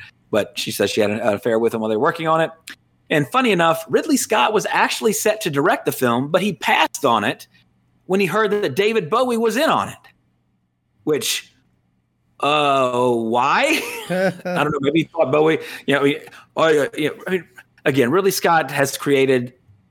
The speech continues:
some of the greatest films ever made, but his, the films he's made, he's made in the past ten years are shit. He has lost his edge.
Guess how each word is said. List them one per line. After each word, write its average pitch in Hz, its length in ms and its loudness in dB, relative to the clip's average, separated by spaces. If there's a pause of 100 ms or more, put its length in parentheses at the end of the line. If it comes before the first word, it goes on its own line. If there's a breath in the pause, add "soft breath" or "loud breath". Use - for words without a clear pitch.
(220)
some 147 260 0
of 135 60 0
the 123 100 4
greatest 143 680 0
films 117 560 0 (380)
ever 135 240 2
made, 92 360 -2 (540 soft breath)
but 131 140 2
his, 175 420 -2 (460)
the 131 140 -2
films 185 320 0
he's 180 180 -2
made, 175 280 2
he's 160 400 -4
made 170 200 2
in 160 60 -2
the 143 60 -4
past 165 280 -2
ten 160 120 2
years 156 200 2
are 95 60 -4
shit. - 420 -2 (680 soft breath)
He 135 160 4
has 123 320 2
lost 151 400 2
his 143 160 2
edge. 127 280 2